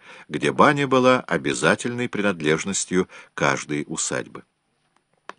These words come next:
На юге парная баня была менее популярна. В повести временных лет есть характерная история о легендарном путешествии апостола Андрея в Новгород. Не поверите, —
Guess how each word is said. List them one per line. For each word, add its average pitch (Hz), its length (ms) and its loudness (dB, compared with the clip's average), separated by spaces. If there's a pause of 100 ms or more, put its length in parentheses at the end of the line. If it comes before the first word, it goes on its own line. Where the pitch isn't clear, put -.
(440)
На 95 140 4
юге 170 320 8
парная 120 440 6
баня 151 320 4
была 113 400 4
менее 73 460 0
популярна. - 600 -8 (760)
В - 140 -12
повести 113 460 6
временных 95 540 4
лет 113 240 4
есть 85 340 0
характерная 82 840 2
история 110 520 2 (380)
о 82 80 -2
легендарном 98 720 2
путешествии 92 840 0 (200)
апостола 85 760 0
Андрея 78 500 0
в - 80 -14
Новгород. 73 540 -4 (720)
Не 92 220 0
поверите, — 139 840 6